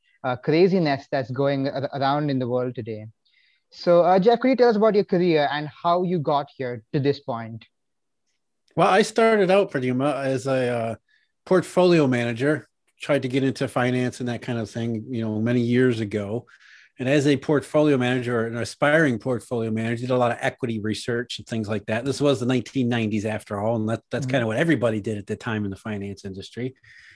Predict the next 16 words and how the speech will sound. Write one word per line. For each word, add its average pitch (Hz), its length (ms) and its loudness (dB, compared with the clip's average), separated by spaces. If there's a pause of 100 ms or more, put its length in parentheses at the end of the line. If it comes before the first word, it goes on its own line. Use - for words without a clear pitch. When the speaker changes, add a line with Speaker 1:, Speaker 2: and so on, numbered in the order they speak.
(360)
Speaker 2:
And 147 100 0
as 175 160 4
I 190 60 6
was 175 140 6
doing 175 400 4
a - 20 2
lot 156 160 4
of 131 80 4
research, 147 760 -2
looking 131 220 -6
through 123 140 -2
balance 123 280 2
sheets - 220 -8
and 113 100 -10
stuff, 123 400 -4
uh, 110 200 -2